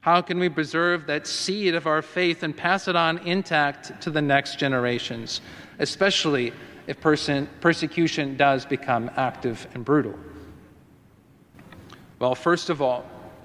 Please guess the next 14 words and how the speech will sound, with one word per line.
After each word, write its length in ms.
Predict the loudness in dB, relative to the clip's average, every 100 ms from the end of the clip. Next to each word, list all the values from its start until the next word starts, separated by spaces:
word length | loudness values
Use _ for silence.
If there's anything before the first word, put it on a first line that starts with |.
| -20 _
we 120 | 0
need 200 | 2 2
to 80 | -2
imitate 760 | 0 2 0 -2 -2 -2 -4 -12 -10 -6
the 80 |
Hebrew 320 | 2 2 2 0
midwives, 600 | 0 0 2 2 0 -4
Shiphrah 540 | -2 0 2 0 0 -4
and 200 | -10 -4
Puah, 340 | 0 2 0 -10 -18 -18 -12
with 100 | 0
their 100 | 0
courageous 560 | 0 2 2 2 -2 -6
faith, 520 | 0 2 2 -6